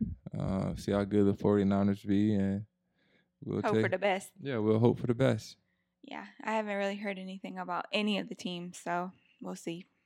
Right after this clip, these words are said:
Speaker 1: Yeah, we will see. Well, I guess that sums it up.
Speaker 2: Yes, it does.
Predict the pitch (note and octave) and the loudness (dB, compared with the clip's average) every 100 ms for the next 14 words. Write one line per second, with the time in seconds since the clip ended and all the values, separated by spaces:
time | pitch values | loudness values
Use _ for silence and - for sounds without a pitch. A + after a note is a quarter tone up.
0 | - - - - G2+ G#2+ G2+ G#2+ - - | -14 -12 -10 -8 -6 -2 -2 -4 -6 -6
1 | A2+ A2 _ _ _ _ _ - - - | -6 -10 _ _ _ _ _ -20 -20 -20
2 | - - C3+ G#3+ B3 - - - C#3 D#3+ | -20 2 10 12 10 6 -18 -8 0 4
3 | D#3+ F3 E3 - E3 F3 D#3 E3+ F#3+ G3+ | 6 6 4 4 4 6 6 6 8 8
4 | - - F#3+ F3+ G#3 G#3+ G3 F3+ F3 E3+ | 6 0 -18 -14 -14 -10 -8 -8 -10 -12
5 | E3+ E3+ | -14 -16